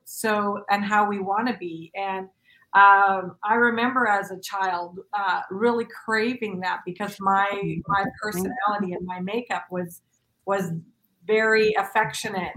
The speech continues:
And, and, uh, so for a while, or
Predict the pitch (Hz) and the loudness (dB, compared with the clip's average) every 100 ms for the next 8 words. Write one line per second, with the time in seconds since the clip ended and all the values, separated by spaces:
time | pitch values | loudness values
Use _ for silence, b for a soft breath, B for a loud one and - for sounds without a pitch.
0 | 196 185 185 180 175 175 _ - 190 185 | -2 0 0 -6 -10 -14 _ -6 -4 -4
1 | 180 170 _ _ _ 202 185 147 185 - | -6 -12 _ _ _ -4 -2 -4 -8 -4
2 | 214 202 B B B B _ _ _ _ | 0 0 B B B B _ _ _ _
3 | _ _ _ 247 240 214 226 254 262 220 | _ _ _ 8 8 8 8 10 8 6
4 | 208 | 2